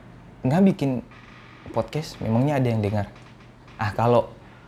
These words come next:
kalau saya seperti alasan di awal yang, eh, kejar supaya diakui orang, ya mungkin saya stop.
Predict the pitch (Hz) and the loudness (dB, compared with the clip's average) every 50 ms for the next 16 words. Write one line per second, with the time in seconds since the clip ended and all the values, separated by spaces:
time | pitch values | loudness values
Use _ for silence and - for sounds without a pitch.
0 | - - - - - - - - - 135 143 143 147 143 143 - - - - - | -20 -20 -20 -20 -20 -20 -8 0 4 4 6 6 6 4 4 2 0 -6 -16 -20
1 | - - - - - - - - - - - - 135 143 156 160 160 160 156 160 | -20 -20 -20 -20 -20 -20 -20 -20 -18 -12 -10 -6 -2 2 4 4 4 4 2 0
2 | - - - - - - - - - - - - - - - - - 139 123 - | -4 -18 -20 -20 -20 -20 -20 -20 -20 -20 -20 -20 -18 -16 -12 -6 -2 -2 -2 0
3 | - 135 131 135 123 - - 123 123 127 123 - 135 127 123 120 - 120 123 123 | 2 4 4 4 4 4 6 6 6 6 4 2 0 0 2 2 2 2 2 4
4 | 123 123 123 120 113 110 110 104 110 117 110 - - - - - - - - - | 2 2 2 2 0 0 0 -2 -4 -6 -8 -12 -18 -20 -20 -20 -20 -20 -20 -20
5 | - - - - - - - - - - - - - - - - - 113 110 110 | -20 -20 -20 -20 -20 -20 -20 -20 -20 -20 -20 -20 -20 -20 -10 -4 -2 0 2 2
6 | 110 110 110 110 107 104 - - - - 131 120 113 120 117 - - - 117 110 | 2 2 2 2 2 0 -2 -4 -4 -2 2 4 6 6 4 4 2 -2 0 2
7 | 110 110 117 107 101 98 98 113 113 - 107 107 117 135 151 - - - - - | 2 2 4 2 2 2 0 0 0 0 0 0 -2 -4 -4 -8 -12 -16 -20 -20
8 | - - - - 131 123 123 127 135 135 160 156 151 156 151 147 - - - 131 | -20 -18 -8 -2 2 4 4 4 4 2 0 0 0 -2 -2 -4 -4 -4 -2 -4
9 | 117 - | -4 -4